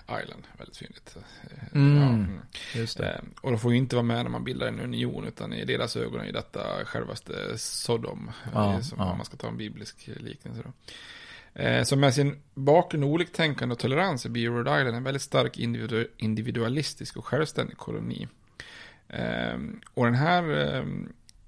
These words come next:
Speaker 1: attityden lever kvar. Alltså, i, på stadshuset i Providence så kan man se på taket en staty som heter, så kallas just för det Independent Man.
Speaker 2: Mm.
Speaker 1: Eh, och den här attityden lever kvar, så Rhode Island är faktiskt först att förklara sig självständig från britterna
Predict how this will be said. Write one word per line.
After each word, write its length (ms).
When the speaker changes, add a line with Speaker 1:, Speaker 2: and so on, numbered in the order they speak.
Speaker 1:
attityden 480
lever 140
kvar. 400
Alltså, 240
i, 160
på 180
stadshuset 680
i 40
Providence 520
så 80
kan 220
man 140
se 300
på 120
taket 380
en 80
staty 420
som 120
heter, 340
så 140
kallas 280
just 160
för 60
det 100
Independent 720
Man. 460
Speaker 2:
Mm. 300
Speaker 1:
Eh, 340
och 320
den 100
här 100
attityden 460
lever 160
kvar, 300
så 200
Rhode 400
Island 180
är 40
faktiskt 380
först 440
att 60
förklara 280
sig 120
självständig 640
från 180
britterna 400